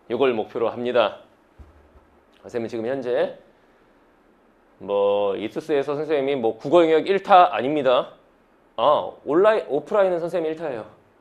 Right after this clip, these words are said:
온라인, 오프라인이 있을 때 오프라인 수강생은 선생님이 압도적으로,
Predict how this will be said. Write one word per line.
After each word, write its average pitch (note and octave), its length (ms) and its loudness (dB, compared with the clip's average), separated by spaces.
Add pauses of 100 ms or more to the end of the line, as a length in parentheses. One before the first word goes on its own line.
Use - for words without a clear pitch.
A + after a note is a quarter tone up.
(560)
온라인, C#3 300 4
오프라인이 B2 420 -2
있을 F#2 200 -12
때 B2+ 400 -2
오프라인 C3 540 0
수강생은 C#3 480 -2
선생님이 B2+ 580 -6 (200)
압도적으로, G#3 1300 2